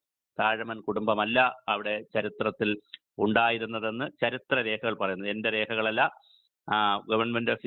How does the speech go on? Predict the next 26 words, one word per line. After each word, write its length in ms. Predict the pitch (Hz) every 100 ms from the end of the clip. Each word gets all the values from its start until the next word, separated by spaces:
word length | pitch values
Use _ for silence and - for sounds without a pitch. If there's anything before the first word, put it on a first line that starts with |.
| 113
India 260 | 110 113
തന്നെ 140 | 110 113
പുറപ്പെടുവിച്ചിട്ടുള്ള 680 | 110 - 110 101 107 127 143
സെൻസസ് 580 | 113 110 - 120 -
റിപ്പോർട്ടിന്റെ 720 | 107 - 120 - 123 117 123 135
ഭാഗമായിട്ടുള്ള 800 | 104 110 113 123 110 113 117 151 - - _ _ _ -
Temples 420 | 123 135 135 135 123
of 60 | 120
പത്തനംതിട്ട 540 | 110 - 143 131 120
എന്ന് 280 | 120 107 110
പറയുന്നതിനെ 580 | 110 104 107 110 107 110 - _
പോലെ 340 | 110 110 131 135
കേരളത്തിലെ 380 | 110 113 113 113
ഒരുപാട് 480 | 113 123 123 127 123
ക്ഷേത്ര 380 | - 117 120
ജില്ലകളുടെ, 760 | 107 107 107 113 120 117 113 151 - _ _ _ _ _ 107
ആ, 200 | 110 110
മിക്കവാറും 480 | 117 117 151 160
എല്ലാ 200 | 131 131
ജില്ലകളുടെയും 560 | 127 113 113 110 117 135 123
Temples 440 | 117 120 117 -
of, 60 | 113 - 117
ആ, 140 | 113
District 400 | 110 - 113 120
എന്ന് 140 | 110
പറഞ്ഞ 160 | 107